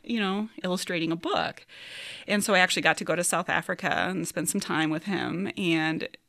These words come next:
I think that in the past he'd had illustrators work with him, but having somebody who kn-, knows what's important when you're drawing a subject is, is really important for entomologists. So we've been kind of working on this project for many years, and the deadline's coming up.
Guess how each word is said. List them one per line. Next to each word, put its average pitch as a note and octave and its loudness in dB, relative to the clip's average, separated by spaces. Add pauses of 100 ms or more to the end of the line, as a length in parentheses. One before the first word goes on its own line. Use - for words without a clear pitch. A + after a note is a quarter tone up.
(240)
I F#3 -6
think B3 2
that G#3+ 4
in F#3+ -2
the F3+ 0
past A3+ 4
he'd F#3 -2
had F3 4
illustrators D#3 -2
work D#3 -8
with E3 -8
him, D3+ -4
but E3 -4 (320)
having C#4+ 8
somebody F#3+ 6
who E3+ 0
kn-, F3 -2 (200)
knows G3 6
what's E3 4
important D3+ -2
when D3+ 0
you're C#3+ -4
drawing D3+ -2
a D#3+ -8
subject - -4
is, D#3 -6 (420)
is F3 -4
really E3+ 0 (580)
important F3+ 0
for F3 0
entomologists. D#3+ 2
So D#3+ 2 (340)
we've A3+ 6
been C4 8
kind A3+ 4
of G#3+ 2
working F#3 0
on F#3 2
this F3 0
project D#3+ 2
for F#3+ -4
many D#3+ 2
years, G3 4
and E3+ 2
the E3+ -10
deadline's E3+ 2
coming D#3 -2
up. D#3+ 2